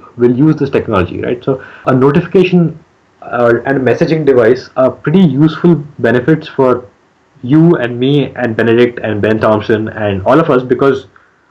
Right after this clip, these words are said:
we write about tech for a living. So our experience isn't really representative of what a mass market user finds useful. So when you look at the diffusion of innovation, so there, there is a,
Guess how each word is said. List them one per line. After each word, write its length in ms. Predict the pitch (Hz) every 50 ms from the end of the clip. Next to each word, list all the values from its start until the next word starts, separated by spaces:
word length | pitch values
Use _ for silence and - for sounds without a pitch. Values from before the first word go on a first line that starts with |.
| _ _ 117
we 200 | 131 165 185 165
write 220 | 120 123 135 143
about 260 | 151 147 139 135 -
tech 160 | 127 120 - -
for 80 | 127
a 40 | 117
living. 340 | 104 107 104 98 90 92 -
So 140 | - - 113
our 200 | 95 123 160 175
experience 460 | - - - - 165 156 165 160 -
isn't 320 | - 127 147 170 160 160 -
really 360 | 139 143 156 160 156 143 117
representative 680 | - 110 101 - 139 143 160 160 160 160 156 175 170 147 -
of 180 | 131 123 - -
what 380 | 107 113 120 120 120 - - - _ _ _ _ _ - - - -
a 80 | 107
mass 320 | 110 104 107 117 127 - -
market 280 | 131 127 127 143 127
user 260 | 117 117 117 123 120 -
finds 240 | - 107 107 98 95
useful. 300 | 101 101 95 - - -
So 100 | - 160
when 120 | 160 160 165
you 60 | 165
look 180 | 160 185 180 196
at 100 | 185 165
the 80 | 143
diffusion 440 | 120 - 139 143 - 170 160 160 156
of 100 | 147 123
innovation, 440 | 123 123 120 120 113 107 - 104 95
so 100 | 107 113
there, 260 | 113 117 110 110 104
there 280 | - - - 117 113 120
is 140 | 123 120
a, 280 | 120 113 107 101 -